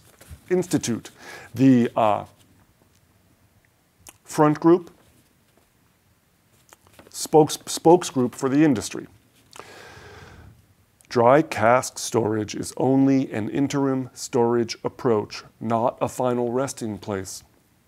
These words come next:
for high-level nuclear waste." I do wish somebody would clarify that for me. Well, I believe the N E I believes that interim spent fuel storage is interim spent fuel storage. Uh, I believe the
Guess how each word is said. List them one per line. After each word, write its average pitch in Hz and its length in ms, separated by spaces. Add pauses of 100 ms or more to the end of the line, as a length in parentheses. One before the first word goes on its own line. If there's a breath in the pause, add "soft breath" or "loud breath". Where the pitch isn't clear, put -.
(540)
for 113 160
high-level 110 440
nuclear 101 460
waste." 98 420 (540 soft breath)
I 113 160
do 139 240
wish 117 280
somebody 110 360
would 107 160
clarify 98 540
that 95 280
for 98 200
me. 98 180 (1500 loud breath)
Well, 151 300
I 143 160
believe 139 300
the 127 100
N 131 80
E 127 100
I 139 240
believes 123 480
that 110 160 (320)
interim 123 400
spent 120 300
fuel 135 180
storage 135 480
is 110 180
interim 113 460
spent 110 320
fuel 117 220
storage. 151 500 (400 loud breath)
Uh, 101 320
I 110 100
believe 113 440
the 107 320